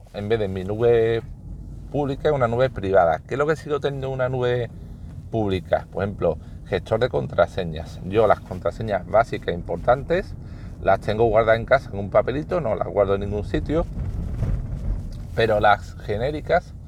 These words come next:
las menos importantes, que si en un momento dado me las,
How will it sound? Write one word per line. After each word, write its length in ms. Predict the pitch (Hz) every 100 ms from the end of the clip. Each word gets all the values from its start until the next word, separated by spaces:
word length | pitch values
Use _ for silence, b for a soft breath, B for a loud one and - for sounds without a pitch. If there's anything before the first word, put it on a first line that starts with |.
| B B B B -
las 200 | 98 95
menos 180 | 104 117
importantes, 500 | 117 117 143 135 -
que 100 | 92
si 120 | -
en 100 | 98
un 160 | 107 110
momento 320 | 117 107 117
dado 220 | 131 104
me 160 | 98 95
las, 300 | 92 -